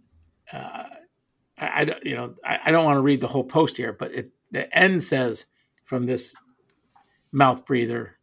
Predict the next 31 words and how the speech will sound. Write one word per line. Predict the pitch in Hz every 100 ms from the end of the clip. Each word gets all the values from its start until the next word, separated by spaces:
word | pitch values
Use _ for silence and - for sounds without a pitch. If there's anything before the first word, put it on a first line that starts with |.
| -
uh, | 120 120 - - 120
Fred, | - 117 117 - - - - - - _ -
uh, | - - -
"To | - 151
me, | 190 196
the | 151 -
easiest | 196 190 165 -
fix | 170 170 - - - _
is | 147 139 127 - - _ _
every | 156 165 180
conservative | 180 147 131 165 151 143 143 -
kill | - 151 147
two | - 143
liberals. | 127 135 117 - - - - _ _ _ _ _ _ _ -
I'm | 143
sure | 131 180 175
most | 147 160 151 -
everyone | - 175 175 160 139
knows | 143 143 127
one | 113 139 139
or | 143 123
two. | - - 127 98 -
If | - - -
we | 127 131
all | 139 165 170
killed | - 165 139 -
two | - 151 135
in | 120
a |
single | - 143 135 131
day, | 107 127 127 120